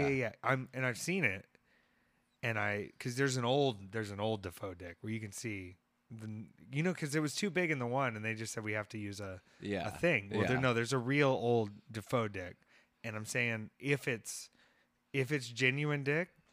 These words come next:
Speaker 1: that A T J dick is, uh, it's, it's unmanageable. I don't know what I'd even do with it. I'd tell him to go home.
Speaker 2: Uh, okay, <laughs> continuing actor in supporting role.
Speaker 1: The Oscars!
Speaker 2: Uh, Judd Hirsch for Fabelmans.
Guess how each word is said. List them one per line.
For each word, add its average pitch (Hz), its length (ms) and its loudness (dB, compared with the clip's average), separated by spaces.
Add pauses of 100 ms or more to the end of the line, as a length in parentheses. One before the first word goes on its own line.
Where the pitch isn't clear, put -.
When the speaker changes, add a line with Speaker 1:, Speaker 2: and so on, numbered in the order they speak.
(120)
Speaker 1:
that 113 360 -2
A 127 160 -2
T 123 160 -6
J 113 260 2
dick 98 440 -6
is, 101 220 -10
uh, 92 360 -6 (840)
it's, 131 260 -2 (100)
it's 135 220 6
unmanageable. 120 680 0
I 107 80 0
don't 120 100 -2
know 117 80 0
what 107 100 0
I'd 92 140 0
even 90 180 -6
do 90 160 -8
with 82 140 -14
it. - 60 -20 (140)
I'd 110 140 -6
tell 127 160 2
him 113 200 -6 (100)
to - 100 -12
go 95 160 -2
home. 82 300 -10 (1120)
Speaker 2:
Uh, 120 320 2
okay, 120 220 8
<laughs> - 360 0
continuing 135 680 -2 (200)
actor 113 300 0
in 113 80 2
supporting 110 540 0
role. 120 320 2
Speaker 1:
The 254 100 8
Oscars! 147 680 8 (200)
Speaker 2:
Uh, 127 60 2
Judd 131 400 4
Hirsch 135 340 0
for 160 160 -2
Fabelmans. 120 960 -2